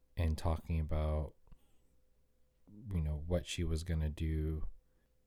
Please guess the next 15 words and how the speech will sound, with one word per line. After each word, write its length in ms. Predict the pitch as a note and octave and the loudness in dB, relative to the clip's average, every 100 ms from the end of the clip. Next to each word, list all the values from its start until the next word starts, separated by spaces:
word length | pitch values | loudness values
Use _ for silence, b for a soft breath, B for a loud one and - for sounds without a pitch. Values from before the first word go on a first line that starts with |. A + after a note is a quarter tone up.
| - | -2
moving 360 | G#2+ F2 D#2+ | 2 4 4
forward 600 | D2 F2 E2 D#2+ D#2+ D#2+ - - - | 0 2 4 4 2 0 -6 -16 -12
and 180 | E2+ D#2+ | -4 0
how 140 | F2 D#2+ | 2 2
to 80 | |
apply 340 | D#2 D#2 - D#2 | 2 2 0 0
her 200 | D#2 D#2+ | -2 -2
work 300 | D2 D2+ - | -2 -4 -6
to 100 | - | -10
help 320 | - D#2+ D2+ - | -4 -4 -4 -4
other 160 | D2+ | 0
people 400 | D#2 E2+ D#2+ D2+ | 2 4 2 -2
in 140 | D2+ D2 | 0 0
our 120 | D#2 | 0
community, 600 | - E2 E2+ D#2 C#2+ D#2+ | 0 2 2 2 -2 -6